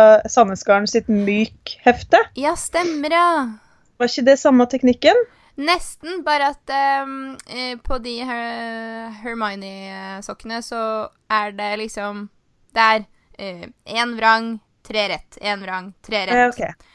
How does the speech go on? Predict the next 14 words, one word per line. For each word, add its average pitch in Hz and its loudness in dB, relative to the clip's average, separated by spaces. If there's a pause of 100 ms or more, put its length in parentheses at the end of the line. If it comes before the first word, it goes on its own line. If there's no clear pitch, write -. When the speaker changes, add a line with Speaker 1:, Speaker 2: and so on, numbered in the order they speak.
(260)
Speaker 2:
Så 240 -4
det 254 0
er 247 4
liksom 247 -8
et, 240 -12 (320)
ehm, 185 -18 (540)
altså 233 -8
det 254 -2
er - -10 (220)
Speaker 1:
Ja, 214 0
ok. 196 2 (120)
Speaker 2:
færre 220 -2 (240)
mønstermasker 220 -10
da, 220 -4